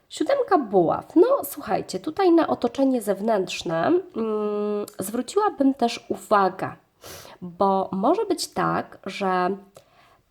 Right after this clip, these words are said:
pewne osoby będą tak jakby chciały na Was wywierać presję.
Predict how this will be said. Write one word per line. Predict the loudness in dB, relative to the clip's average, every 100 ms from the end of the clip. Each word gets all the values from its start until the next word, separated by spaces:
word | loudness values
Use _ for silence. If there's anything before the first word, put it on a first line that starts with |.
| 2
pewne | 6 6 4
osoby | -4 0 0 2 0 0 -2 -12 -16
będą | -10 2 4 4 2
tak | -4 -6
jakby | -6 0 0 0 -4 _ _
chciały | -12 -2 2 4
na | 4
Was | 2 -2 -8 -12
wywierać | -8 -6 -2 0 -2 -6
presję. | -6 -2 -2 -4 -8 -10